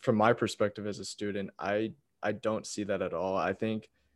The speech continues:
there's definitely benefits to each side in, like, online learning and whatnot. But for me personally, I would much rather be in the classroom. I'm such a visual learner that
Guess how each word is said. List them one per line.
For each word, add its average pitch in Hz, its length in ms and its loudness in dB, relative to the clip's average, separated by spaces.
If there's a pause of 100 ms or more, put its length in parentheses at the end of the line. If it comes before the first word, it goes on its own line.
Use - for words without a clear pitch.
(400)
there's 143 180 8
definitely 143 340 6
benefits 113 460 2
to 107 220 -4
each - 240 -6
side 98 220 -2
in, 101 120 -4
like, 90 260 -6
online 95 380 -2
learning 92 300 0
and 92 100 -8
whatnot. 90 460 -4
But 87 320 -2 (260)
for 117 160 0
me 131 160 4
personally, 113 380 4
I 98 40 4
would 98 160 2
much 95 220 -4
rather 98 160 0
be 95 100 -4
in 92 60 -4
the 92 60 -6
classroom. 90 640 -8 (800)
I'm 113 140 2
such 123 240 0
a 120 60 2
visual 107 380 0
learner 98 340 2
that 95 320 0